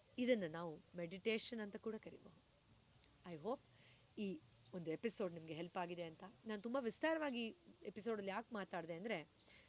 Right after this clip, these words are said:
ನನ್ನ ಪ್ರಕಾರ ಹತ್ತರಲ್ಲಿ ಒಂಬತ್ತು ಜನ ಈ ನಡುವೆ ರೆಸ್ಟ್ಲೆಸ್ ಆಗಿರ್ತಾರೆ, ಚಡಪಡಿಕೆಯಲ್ಲಿರ್ತಾರೆ, ಏನೋ ಸ್ಟ್ರೆಸ್ಸಲ್ಲಿರ್ತಾರೆ. ಕಾಮ್ ಆಗಿರೋದು ಹೈಯೆಸ್ಟ್ ಪಾಸಿಟಿವ್ ಎನರ್ಜಿ. ಪಾಸಿಟಿವ್ ಎನರ್ಜಿನ ಎಲ್ಲಿಂದನೋ ಕೊಂಡ್ಕೊಂಡ್ಬಿಡ್ತೀನಿ ಅನ್ನೋ ಐಡಿಯಾನ ಬಿಟ್ಟು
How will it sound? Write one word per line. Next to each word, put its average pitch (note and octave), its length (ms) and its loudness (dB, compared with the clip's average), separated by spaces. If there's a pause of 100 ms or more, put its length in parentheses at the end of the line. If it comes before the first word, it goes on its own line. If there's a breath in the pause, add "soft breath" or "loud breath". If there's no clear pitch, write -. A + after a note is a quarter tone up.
(180 loud breath)
ನನ್ನ D#4 220 8
ಪ್ರಕಾರ G#3 420 4 (840)
ಹತ್ತರಲ್ಲಿ D#4+ 440 4
ಒಂಬತ್ತು B3+ 480 6
ಜನ C#4+ 200 8 (140)
ಈ G3 100 0
ನಡುವೆ F3+ 400 0 (460)
ರೆಸ್ಟ್ಲೆಸ್ B3 420 6
ಆಗಿರ್ತಾರೆ, F#3+ 460 -4
ಚಡಪಡಿಕೆಯಲ್ಲಿರ್ತಾರೆ, G#3 1000 2 (140)
ಏನೋ F4 220 6
ಸ್ಟ್ರೆಸ್ಸಲ್ಲಿರ್ತಾರೆ. - 960 -2 (520 soft breath)
ಕಾಮ್ A#3 320 4
ಆಗಿರೋದು F#3 520 0 (640)
ಹೈಯೆಸ್ಟ್ C4 560 2 (220)
ಪಾಸಿಟಿವ್ F3 360 0
ಎನರ್ಜಿ. F#3 280 -4 (720 loud breath)
ಪಾಸಿಟಿವ್ E4+ 320 4
ಎನರ್ಜಿನ C#4 300 0
ಎಲ್ಲಿಂದನೋ C#4+ 680 6
ಕೊಂಡ್ಕೊಂಡ್ಬಿಡ್ತೀನಿ A3+ 680 0
ಅನ್ನೋ F3+ 200 -2
ಐಡಿಯಾನ E3 320 0
ಬಿಟ್ಟು G3 400 -4